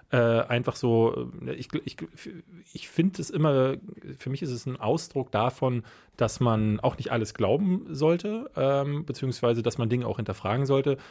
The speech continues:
Ich finde, dann wird's quatschig, wenn man in allem nur noch irgendwie eine große Verschwörung sieht. Ähm, aber ich mag das tatsächlich ganz gern. So wie ich, äh, so Rätselraten auch bei, äh,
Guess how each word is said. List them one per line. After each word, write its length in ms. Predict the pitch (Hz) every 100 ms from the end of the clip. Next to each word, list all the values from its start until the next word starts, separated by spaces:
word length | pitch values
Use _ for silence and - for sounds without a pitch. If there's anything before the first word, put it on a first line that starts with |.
| -
Ich 60 |
finde, 200 | - 127
dann 240 | - 123 135
wird's 200 | 127 -
quatschig, 540 | - 113 - 120 -
wenn 120 | 113 110
man 180 | 107
in 140 | 110 107
allem 380 | 104 120 127 107
nur 100 | 101
noch 160 | 95
irgendwie 440 | - 104 104 98 98
eine 160 | 98
große 300 | 95 110 98
Verschwörung 460 | 98 104 - 101 98
sieht. 340 | - 101 - - - - - -
Ähm, 180 | 107 98
aber 160 | 101 -
ich 140 | -
mag 200 | 110 151
das 140 | - -
tatsächlich 420 | 107 110 104 -
ganz 240 | 104 101
gern. 320 | 107 117 104 90
So 260 | 110 123
wie 60 | 123
ich, 240 | 131 -
äh, 320 | - 120 120 - -
so 160 | 131 117 -
Rätselraten 680 | 117 131 131 127 107 123 131
auch 220 | 123 113 -
bei, 460 | 110 101 104 104 104 - - _
äh, 340 | 120 98 95